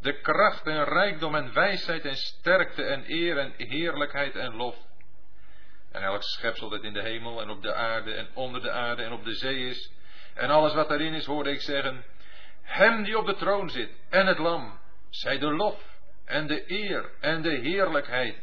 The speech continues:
en de kracht tot in alle eeuwigheid." En de vier dieren zeiden: "Amen." En de oudsten vielen neer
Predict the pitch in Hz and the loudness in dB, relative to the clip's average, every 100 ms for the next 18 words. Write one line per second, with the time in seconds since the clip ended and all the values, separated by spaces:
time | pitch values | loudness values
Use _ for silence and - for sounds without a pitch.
0 | - 185 196 185 175 - 160 160 - - | 0 2 2 0 0 2 6 6 4 -2
1 | 131 143 147 - - 170 175 170 175 123 | -2 -2 -2 -2 2 4 6 4 2 0
2 | - 107 98 - - - - - - - | 0 0 0 -2 -4 -4 -4 -4 -4 -4
3 | - - - - - - 98 101 107 107 | -4 -4 -4 -4 -4 -4 -4 -4 -4 -2
4 | 120 110 117 110 104 101 - - - - | -2 -2 -2 -2 -2 -4 -4 -4 -4 -4
5 | - 117 117 104 98 92 92 - - - | -2 0 0 0 -4 -4 -4 -4 -4 -4
6 | - - - 95 - - 131 139 - 131 | -4 -4 -4 -4 -4 0 0 0 -4 -4
7 | 127 113 107 104 104 98 | -4 -4 -4 -2 -2 -4